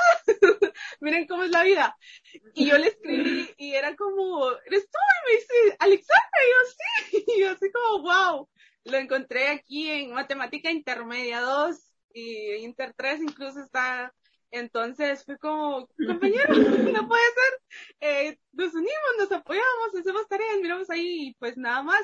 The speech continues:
Y fue así como él conoció a otro compañero y me dice, "Mira, ¿será que si podemos hacer tal grupo para estudiar?". Y yo, "Claro". Y más que la virtualidad, ¿verdad?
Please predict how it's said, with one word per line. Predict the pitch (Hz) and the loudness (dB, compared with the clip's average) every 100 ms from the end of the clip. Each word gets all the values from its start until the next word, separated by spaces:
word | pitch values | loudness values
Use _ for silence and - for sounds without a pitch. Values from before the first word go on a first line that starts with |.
| - | -4
Y | 254 247 240 | -16 -16 -8
fue | 285 | -6
así | 330 359 | -4 -6
como | 370 339 277 | -6 -4 -4
él | 294 | -4
conoció | 349 302 294 311 | -6 -6 -4 -4
a | |
otro | 311 330 | -4 -6
compañero | 339 320 254 269 311 339 | -8 -8 -8 -6 -6 -6
y | 269 | -6
me | 226 | -10
dice, | 233 - 302 302 _ _ - | -12 -12 -12 -12 _ _ -12
"Mira, | 277 269 311 339 | -6 -2 -2 -2
¿será | 285 277 | -4 -6
que | 320 311 254 | -6 -10 -10
si | - 240 | -16 -18
podemos | - 226 262 294 | -12 -10 -10 -12
hacer | 262 277 269 | -10 -12 -6
tal | 277 277 | -6 -6
grupo | 370 349 302 | -10 -8 -8
para | 262 233 | -6 -6
estudiar?". | 233 254 285 349 | -8 -10 -8 -6
Y | 339 | -6
yo, | 302 | -6
"Claro". | 392 440 508 440 - _ _ _ | -2 -2 0 -4 -8 _ _ _
Y | 247 254 | -14 -12
más | 247 247 311 | -2 -2 -2
que | 370 320 269 220 | -6 -6 -6 -2
la | 277 | 0
virtualidad, | 269 240 247 190 190 196 | 0 -2 -6 -4 -4 -4
¿verdad? | 185 180 | -6 -10